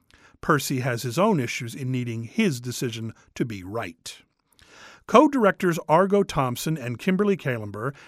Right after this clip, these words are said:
set Ish and Pavone loose on a nicely detailed set, also by Thompson,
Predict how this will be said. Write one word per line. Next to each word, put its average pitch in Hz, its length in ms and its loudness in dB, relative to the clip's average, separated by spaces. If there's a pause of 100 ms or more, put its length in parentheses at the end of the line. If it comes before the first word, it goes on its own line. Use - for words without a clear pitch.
set - 260 -2 (100)
Ish 262 280 0
and 226 160 0
Pavone 165 420 2
loose 131 380 -2
on 170 120 0
a 190 120 2
nicely 226 560 2
detailed 160 500 -2
set, - 280 -2 (360)
also 127 420 0
by 110 180 -8
Thompson, 123 580 -6